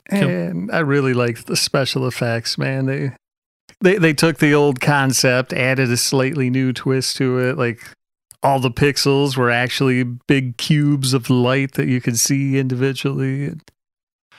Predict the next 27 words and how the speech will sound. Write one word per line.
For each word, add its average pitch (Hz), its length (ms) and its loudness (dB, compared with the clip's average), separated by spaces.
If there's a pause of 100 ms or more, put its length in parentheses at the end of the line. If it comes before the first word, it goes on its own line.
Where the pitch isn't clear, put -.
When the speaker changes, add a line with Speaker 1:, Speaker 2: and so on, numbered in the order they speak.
(400)
Speaker 1:
Well, - 120 -2
Speaker 2:
was 233 100 -2
Speaker 1:
see, 233 260 0
Speaker 2:
good. - 100 -10 (260)
Speaker 1:
I 185 140 2
agree 165 320 2
with 180 160 -2
you 190 180 0
that 143 140 0
it's 117 100 -6
very 151 240 0
cool, 170 320 0
but 147 140 0
I 123 40 -2
remember 147 380 0
at 160 80 -2
the 123 120 -4
time 151 480 0
this 135 200 -4
movie 143 240 -2
came 135 220 -2
out, 123 180 -2
reading 127 380 -2
some 127 180 -4
reviews 127 580 -2 (440)
where 120 120 0
people 135 380 0